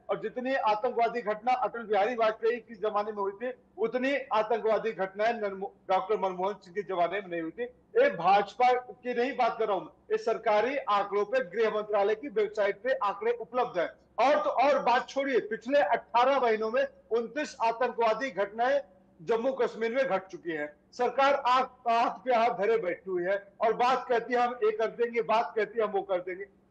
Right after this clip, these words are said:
कब करोगे भैया, कब करोगे? छप्पन इंची का सीना है, पूरा देश आपके साथ खड़ा है। हिंदुस्तान में हम बात करते हैं, कोई बात नहीं, लेकिन जब आप पाकिस्तान की बात करते हो, चाइना की बात करते हो, पूरा देश आपके साथ खड़ा होता है। लेकिन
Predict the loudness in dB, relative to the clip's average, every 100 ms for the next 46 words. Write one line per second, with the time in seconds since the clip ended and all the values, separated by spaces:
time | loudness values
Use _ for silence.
0 | 0 2 2 2 4 2 2 0 0 -6
1 | _ -2 2 2 2 0 -2 -6 0 0
2 | 0 -4 -4 -2 -2 -4 -2 0 2 0
3 | -2 -6 -10 -2 0 2 2 2 0 0
4 | -2 -2 -2 0 0 2 2 0 -2 _
5 | -8 -6 -4 -2 2 2 2 0 2 2
6 | 0 0 -2 0 -2 0 0 2 0 -2
7 | -2 -2 -2 -2 -2 0 0 -2 -4 -4
8 | -4 -2 -2 -2 -4 -6 -6 -2 -2 -2
9 | -2 -2 -2 -4 -10 -10 -12 _ 0 6
10 | 6 8 6 8 4 4 2 2 2 2
11 | 4 4 4 2 2 2 0 -2 -4